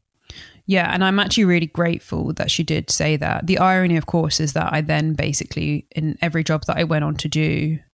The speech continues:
well, uh, you know, up until eventually getting made redundant, there was always the threat of redundancy did kind of always hang over me. Um, in this particular job, the situation that I'm describing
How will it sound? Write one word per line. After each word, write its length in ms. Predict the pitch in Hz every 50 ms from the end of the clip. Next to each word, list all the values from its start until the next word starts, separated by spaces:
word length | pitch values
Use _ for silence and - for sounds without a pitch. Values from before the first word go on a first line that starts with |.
| _ -
well, 140 | 175 170 -
uh, 60 | - - - -
you 120 | - 175
know, 100 | 156 147 - -
up 180 | 190 165 -
until 240 | 190 180 - - 170
eventually 440 | 160 151 170 165 156 - - 175 170
getting 440 | 147 - - - - - 170 156 160
made 300 | 156 151 151 156 156 -
redundant, 640 | 165 156 160 156 151 160 156 - - - - - - - - - - - - - - -
there 120 | 175 170
was 160 | 170 175 170
always 400 | 175 175 170 170 165 156 160 151
the 100 | - -
threat 360 | - - - 170 160 - -
of 100 | 170 147
redundancy 460 | - 156 151 156 156 156 156 - - 151
did 420 | - 156 151 147 147 - - - - - - -
kind 180 | - - 151 151
of 80 | 147
always 220 | 156 156 147 143 -
hang 200 | - 151 151 151
over 220 | 151 156 147 151
me. 260 | 156 151 165 208 247 - - - - - - _
Um, 420 | - 170 165 160 160 165 165 165 - - - _ _ _ _ _ _ _ _ -
in 160 | 196 196 208
this 120 | 220 185
particular 520 | - - 185 - 226 - - - 220 220 214
job, 260 | 226 233 254 277 262 -
the 80 | - 165
situation 520 | - - - - - 180 170 151 - 170
that 80 | 165 156
I'm 200 | 156 160 165 156
describing 880 | 160 151 - - 170 165 165 170 156 170 180 185 208 240 254 233 -